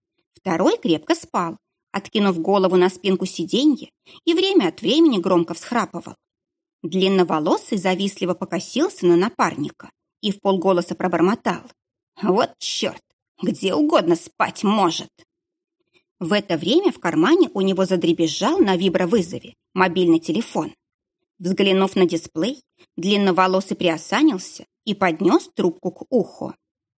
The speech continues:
"Слушаю, шеф. Да, так точно. Караулим ее. Мимо нас не проскочит. Мимо нас муха не пролетит. Даже это, как ее, инфузория. Да, слушаю. Понял, понял.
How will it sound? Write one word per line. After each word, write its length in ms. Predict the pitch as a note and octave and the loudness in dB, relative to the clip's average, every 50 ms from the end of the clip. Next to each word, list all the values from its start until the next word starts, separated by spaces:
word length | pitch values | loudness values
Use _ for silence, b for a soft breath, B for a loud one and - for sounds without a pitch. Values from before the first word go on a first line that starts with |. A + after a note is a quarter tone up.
| _ _ | _ _
"Слушаю, 640 | - - G#3 A#3+ C4 A3+ F#3+ - - - F3+ E3 | -10 -2 2 4 4 4 2 -2 -4 -4 -4 -4
шеф. 400 | - - G3 C#3 - - - - _ _ _ _ - | -2 -4 -4 -4 -4 -8 -20 -20 _ _ _ _ -6
Да, 380 | - F3+ G#3 G#3 F3+ - - - _ _ _ _ | 0 2 2 2 2 0 -2 -10 _ _ _ _
так 220 | - F#3 F#3+ - - | -4 -4 -4 0 0
точно. 420 | B3 G#3+ F3+ - - - - - - _ _ _ _ _ | 2 2 2 0 -4 -10 -10 -14 -16 _ _ _ _ _
Караулим 500 | - - F#3+ G3+ A3 C4 C4+ G#3 F3+ E3 | -4 0 2 4 4 4 4 2 4 2
ее. 340 | D#3+ F#3 F#3 F#3 F3+ F3 B2+ - - _ _ _ _ _ - | 2 2 2 0 0 -2 -4 -6 -10 _ _ _ _ _ -2
Мимо 300 | - F#3 F#3+ F#3+ F#3+ F#3+ | 0 2 2 4 4 2
нас 220 | F#3 F3+ F3 - - | 2 2 0 0 0
не 60 | F#3 | 0
проскочит. 580 | - A3+ B3+ - - G#3+ - - - - - _ _ _ _ _ _ _ _ _ _ | 2 2 0 0 -2 -2 -2 -2 -4 -12 -14 _ _ _ _ _ _ _ _ _ _
Мимо 300 | - F3 F3+ F#3 F#3+ F#3+ | 0 2 2 4 4 2
нас 200 | F#3+ G#3 A#3 - - | 2 0 -2 2 2
муха 260 | D#4 D#4+ D4 D4+ G#3+ | 4 4 4 2 2
не 100 | F3+ F3 | 0 0
пролетит. 600 | E3 - F3 F#3+ G3+ G3 - G3 - - _ _ _ _ _ _ _ _ | 0 0 0 0 -2 -2 -4 -6 -6 -6 _ _ _ _ _ _ _ _
Даже 360 | - F3+ E3 F#3 F#3+ G3+ A#3 | -4 0 2 2 2 2 0
это, 360 | A#3+ D4 C4+ F#3+ - - D#3+ - - _ _ _ - | 0 0 0 -2 -2 -10 -18 -18 -18 _ _ _ -4
как 220 | B3 A3+ - - | -2 -2 -2 0
ее, 220 | G3 F3 D#3+ D#3 - _ _ _ _ - | 0 0 0 0 -2 _ _ _ _ -2
инфузория. 720 | - F#3 - - C4+ C#4 C4+ C4+ G3 E3 D#3 C#3 - - - _ _ _ _ _ - | 0 0 4 4 4 4 4 2 0 0 -2 -8 -10 -16 -20 _ _ _ _ _ -6
Да, 340 | F#3+ F3+ G#3+ G#3 - - - _ _ _ | 0 2 2 2 2 -2 -8 _ _ _
слушаю. 560 | - - B3 A3+ F#3 - - - - - G2 _ _ _ _ _ _ _ - | -2 0 0 0 0 -2 -6 -8 -10 -10 -12 _ _ _ _ _ _ _ 0
Понял, 380 | A3+ A3+ G3 F3 D3+ C#3+ - _ _ _ _ _ _ _ _ _ | 2 2 4 2 0 0 -6 _ _ _ _ _ _ _ _ _
понял. 440 | - A#3 A3+ G3 F3 D#3+ D3+ F#3 | 2 4 4 4 4 2 0 -2